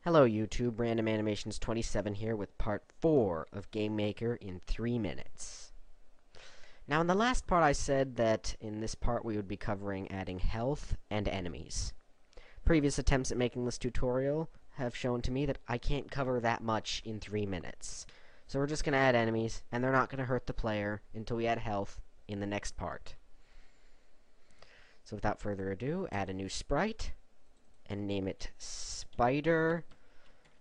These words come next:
S P R. Load the spider sprite strip, and that will automatically make an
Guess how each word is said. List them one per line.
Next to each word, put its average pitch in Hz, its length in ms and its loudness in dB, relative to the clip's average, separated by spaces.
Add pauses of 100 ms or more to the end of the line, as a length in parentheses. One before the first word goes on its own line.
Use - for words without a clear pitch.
(320)
S - 420 0 (100)
P 120 400 2 (200)
R. 90 560 -2 (1600)
Load 110 540 4 (100)
the 95 120 -6
spider 113 580 0
sprite - 560 -2
strip, - 400 0 (1700)
and 101 360 -2
that 113 180 0
will 104 120 -4
automatically 127 600 0
make 123 240 -2
an 104 140 -6